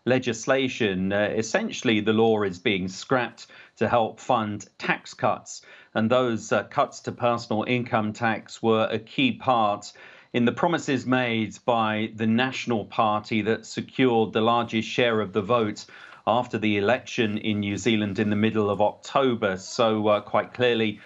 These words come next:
politics and, uh, election promises coming to the fore. However, medical practitioners and many doctors believe that this ban on, uh, or this reversal of this tough smoking legislation is, uh, counterproductive measures,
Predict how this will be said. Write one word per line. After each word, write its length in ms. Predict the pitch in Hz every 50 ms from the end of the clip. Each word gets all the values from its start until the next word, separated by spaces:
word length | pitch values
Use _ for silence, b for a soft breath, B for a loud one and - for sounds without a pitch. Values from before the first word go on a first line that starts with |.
| B B B -
politics 680 | - 156 139 139 135 - - 143 131 131 - - - -
and, 340 | 123 117 113 107 104 98 117
uh, 100 | 113 - -
election 580 | 117 120 131 123 - - - - 113 107 107
promises 640 | - - 147 135 131 131 127 - 117 101 95 92 92
coming 380 | - - 123 120 110 110 104 101
to 100 | - 101
the 140 | 98 95
fore. 600 | 92 - - - 165 135 104 92 92 104 120 120 B B B B B B
However, 580 | - - 104 110 113 113 95 113 113 107 110 104 -
medical 560 | 117 110 117 135 131 139 131 - 127 120 110
practitioners 920 | - - 127 117 - - - - 135 131 - - 127 123 120 120 113 117
and 140 | 117 107 104
many 240 | 107 113 113 107 104
doctors 640 | 90 - - - - - - - 113 104 101 92 92
believe 500 | - 117 110 110 113 110 107 107 104 - B B B B B B
that 220 | - 113 110 113 113
this 400 | 123 123 117 113 - - - -
ban 720 | - 110 92 - 135 127 127 131 131 123 113 104 101 107 104 -
on, 400 | 110 110 107 107 107 104 104 104
uh, 280 | 104 104 101 101 98 98 B B B B
or 120 | 110 107
this 240 | 110 123 123 123 -
reversal 640 | 123 110 95 113 127 143 143 135 - 127 110 104 101
of 140 | 98 92 101
this 200 | 110 104 - -
tough 440 | - - - 131 117 113 - - - _
smoking 680 | - - - 131 123 120 113 113 120 113 110 104 107 - -
legislation 1040 | 117 117 117 117 120 107 - - - 123 123 127 123 - - 127 117 113 117 117
is, 320 | - - 107 107 101 92 -
uh, 80 | 104
counterproductive 1000 | - - - - 151 143 135 - - - - 107 92 143 151 - - - 117 104 95
measures, 520 | 107 110 110 104 - 117 110 101 95 -